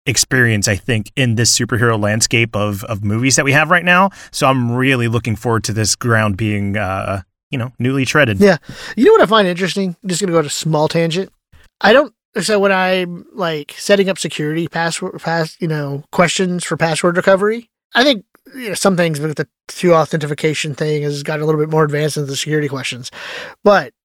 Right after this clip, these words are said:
Speaker 2: when that was the th-, really the thing, one of the questions was always, like, "Who's your favorite superhero?" And it's so fascinating to me that how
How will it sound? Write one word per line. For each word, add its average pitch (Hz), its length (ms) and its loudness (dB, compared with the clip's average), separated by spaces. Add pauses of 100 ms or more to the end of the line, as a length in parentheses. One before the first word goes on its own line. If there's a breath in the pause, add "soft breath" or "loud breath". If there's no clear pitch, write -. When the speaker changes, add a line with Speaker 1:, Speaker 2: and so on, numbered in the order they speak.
(580)
Speaker 2:
when 175 140 0
that 220 200 0
was 185 140 0
the 180 100 -2
th-, - 240 -14
really 185 460 0
the 160 260 -4
thing, 180 440 -2 (560)
one 190 180 4
of 269 60 0
the 247 80 -2
questions 202 480 0
was 165 140 -6
always, 165 440 0
like, 143 220 -8 (120)
"Who's 175 200 -2
your 170 80 -2
favorite 156 240 0
superhero?" 135 580 -6 (1160)
And 180 800 2 (420)
it's 185 180 0
so 247 240 4
fascinating 202 640 0
to 170 60 0
me 170 240 0
that 156 260 2
how 170 800 2